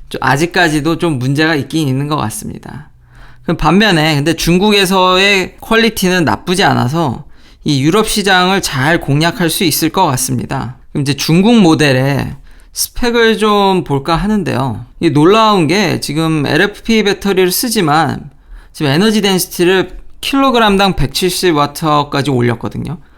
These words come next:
그리고 원래 이게 스탠다드 플러스는 오십 킬로와트 아워인데 이제 십 퍼센트를 더 증가시켰습니다. 그래서 중국 기준으로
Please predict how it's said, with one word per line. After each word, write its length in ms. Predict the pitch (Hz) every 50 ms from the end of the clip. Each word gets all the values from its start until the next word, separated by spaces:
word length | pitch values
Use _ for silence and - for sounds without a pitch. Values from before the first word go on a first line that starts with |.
| - - - - _
그리고 320 | - 160 175 190 208 170
원래 460 | 151 143 165 185 180 160 156 170 175 147
이게 160 | 135 131 151
스탠다드 460 | - - - 247 254 254 240 247 240
플러스는 560 | - - 254 233 220 - - - 190 190 208
오십 300 | 170 139 151 156 - -
킬로와트 460 | - 214 220 208 190 185 190 - 202
아워인데 680 | 185 165 151 135 127 120 117 165 180 139 110 117 123 - - - - - - - - -
이제 140 | 139 147
십 200 | 143 - - -
퍼센트를 420 | - 277 269 262 262 233 - 233 214
더 120 | 220 202
증가시켰습니다. 880 | - - 156 156 170 185 170 - - 175 156 - - - 123 117 113 120
그래서 160 | 123 120 135
중국 500 | - - - 156 160 185 202 240 240 -
기준으로 800 | - - 185 - 170 175 170 156 147 135 131 147 165 - - -